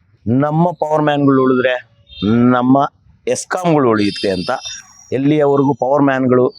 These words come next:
ಮನಸ್ಥಿತಿ ಮತ್ತು ಮನೆಸ್ಥಿತಿ ಬದಲಾಗಲ್ವೋ, ಅಲ್ಲಿವರೆಗೂ ನಿಮ್ಮ ವಾಣಿ ತಂಡ ನಿರಂತರವಾಗಿ ರಸ್ತೆಗಿಳಿದು ಅವ್ರಿಗೆ ಜಾಗೃತಿ ಮೂಡಿಸುವಂತ ಕೆಲಸಗಳನ್ನ ಮಾಡುತ್ತೆ. ಇವತ್ತು ಸೋಮವಾರ,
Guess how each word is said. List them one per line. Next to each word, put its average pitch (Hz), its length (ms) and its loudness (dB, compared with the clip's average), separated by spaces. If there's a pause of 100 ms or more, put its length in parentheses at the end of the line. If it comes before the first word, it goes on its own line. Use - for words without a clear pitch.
(200)
ಮನಸ್ಥಿತಿ 185 640 0
ಮತ್ತು 151 360 0 (440)
ಮನೆಸ್ಥಿತಿ 165 540 -2
ಬದಲಾಗಲ್ವೋ, 123 600 0 (340)
ಅಲ್ಲಿವರೆಗೂ 127 540 0
ನಿಮ್ಮ 127 200 4
ವಾಣಿ 131 240 0
ತಂಡ 127 240 -2
ನಿರಂತರವಾಗಿ 156 640 0
ರಸ್ತೆಗಿಳಿದು 135 640 0 (460)
ಅವ್ರಿಗೆ 120 280 -2
ಜಾಗೃತಿ 127 420 0
ಮೂಡಿಸುವಂತ 117 420 0
ಕೆಲಸಗಳನ್ನ 117 540 -2
ಮಾಡುತ್ತೆ. 110 560 -4
ಇವತ್ತು 190 300 0
ಸೋಮವಾರ, 214 460 2